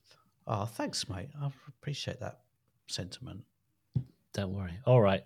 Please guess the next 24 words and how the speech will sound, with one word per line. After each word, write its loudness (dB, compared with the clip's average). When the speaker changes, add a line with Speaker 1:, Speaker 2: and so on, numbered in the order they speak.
Speaker 2:
Next 8
Speaker 1:
Oh, 12
but 8
Speaker 2:
on 10
Speaker 1:
you 10
Speaker 2:
our 10
Speaker 1:
weren't, 8
you 8
weren't 10
saying 8
it 6
was 2
bad. 10
Speaker 2:
What? 6
Speaker 1:
You 0
just 4
said 4
it 2
was 0
difficult. 2
Speaker 2:
Yeah. 8
No. 8
Speaker 1:
<laughs> 6
Speaker 2:
Oh, 12